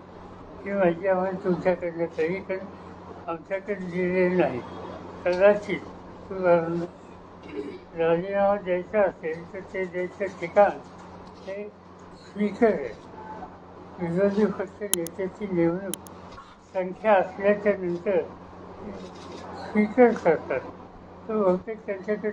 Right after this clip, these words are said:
केला असेल आणि त्यांच्याकडे केला असेल तर आम्हाला कळण्याचं काही कारण नाही, तो दिला असेल. त्यामुळे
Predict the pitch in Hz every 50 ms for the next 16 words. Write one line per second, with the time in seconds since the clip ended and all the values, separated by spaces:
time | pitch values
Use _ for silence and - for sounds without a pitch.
0 | 185 - - 208 196 196 196 190 175 - - - 160 143 143 - - - - -
1 | - - - - 185 175 - 190 180 165 170 - 208 202 214 208 202 190 190 -
2 | 202 190 190 190 185 185 185 185 - 185 160 - - - - - - - - -
3 | - 196 185 180 180 190 190 190 190 185 - 185 180 180 185 180 180 180 - 190
4 | 185 185 190 180 180 185 175 165 165 165 160 156 151 147 170 180 208 - - -
5 | - - - - - 226 214 214 - 247 254 254 240 196 151 - - - 143 139
6 | - - - - - - - - - - - - - - - 185 185 190 196 202
7 | 208